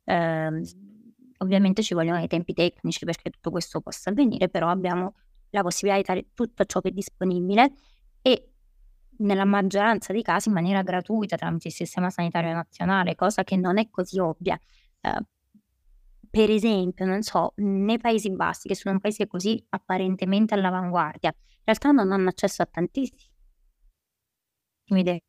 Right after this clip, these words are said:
farmaci che invece disponiamo noi in Italia e gratuiti. Ehm, quindi non abbiamo nulla da invidiare agli altri, né in termini di ricerca né in termini di cure.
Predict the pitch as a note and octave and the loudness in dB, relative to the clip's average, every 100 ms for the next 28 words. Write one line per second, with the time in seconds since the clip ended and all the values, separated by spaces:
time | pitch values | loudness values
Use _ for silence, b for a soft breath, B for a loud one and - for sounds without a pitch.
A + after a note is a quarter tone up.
0 | _ - F3+ F3+ E3+ - _ - F3 - | _ -2 2 2 0 -6 _ -8 -8 -10
1 | - F#3 E3+ F3+ - F3 - F3 F3+ E3+ | -4 0 0 -4 -10 -10 -4 -2 0 0
2 | F3+ F3 E3+ D#3+ F3+ F3 F3 - G#3+ - | 0 0 -2 0 0 2 0 -2 -6 -2
3 | F3 F3+ F3 - - b b b G#3+ G3+ | -2 -2 -4 -6 -16 b b b 0 2
4 | G3+ G3 F#3+ F#3 F3+ F#3 G3+ G3 B3+ A3 | 0 -2 -4 -8 -12 -18 -18 2 4 6
5 | G3+ G3+ F3+ G#3+ A#3+ A3+ G3 F3+ E3+ D#3 | 4 2 0 0 0 0 0 0 0 2
6 | E3+ E3 D#3+ D#3+ - G#3 C4 G#3 F#3+ F3+ | 0 -2 -4 -6 0 4 4 4 0 0
7 | F3 F3+ - B3 A3 F#3 G3 F#3 F#3 F3 | -2 -2 -2 -2 0 0 -2 -2 -2 -2
8 | E3+ - D#3+ G#3 | -4 -4 0 0